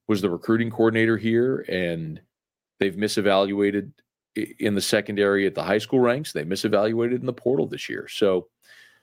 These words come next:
um, I, I think they've gotten it right, Chris. And now if anybody's paying attention to what L S U is doing in recruiting, the next two cycles could be, like,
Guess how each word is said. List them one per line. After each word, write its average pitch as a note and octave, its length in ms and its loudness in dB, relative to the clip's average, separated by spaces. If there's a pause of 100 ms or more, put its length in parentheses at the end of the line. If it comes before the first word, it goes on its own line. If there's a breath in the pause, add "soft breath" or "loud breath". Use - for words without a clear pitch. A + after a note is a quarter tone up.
(320 soft breath)
um, F#2 440 2 (640)
I, G#2 240 0
I D3 140 2
think G3+ 180 0
they've F#3 160 2
gotten D3 260 2
it A2 60 -6
right, A2+ 340 2
Chris. G2 320 -4
And F#2+ 80 -10
now G2+ 180 0
if G2 140 -2
anybody's C#3+ 320 2
paying B2 220 0
attention A2+ 360 -4
to F2 60 -2
what G2+ 300 2
L G#2 160 2
S G2+ 120 -2
U G2 80 0
is D#2+ 140 -4
doing B2 360 2
in C#3 120 -2
recruiting, D3+ 640 2 (640)
the G2+ 60 2
next A2+ 280 2
two B2+ 120 -2
cycles G2+ 840 0 (120)
could A2+ 220 0
be, E2+ 440 -4
like, F2 240 0